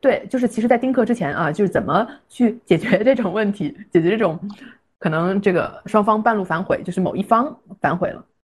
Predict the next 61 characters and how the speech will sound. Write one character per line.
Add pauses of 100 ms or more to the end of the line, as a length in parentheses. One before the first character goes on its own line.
(120)
这
种
问
题，
我
觉
得
也
是
一
个 (240)
挺
有
意
思
的
一
个
话
题。 (280)
就
是 (160)
包
括
我
觉
得
女
性
会
在 (120)
选
择，
选
不
选
择
丁
克，
就
是 (280)
在
受
到
这
种 (300)
恐
吓
之
后，
可
能
也
会
更
加
的
谨
慎
一
点。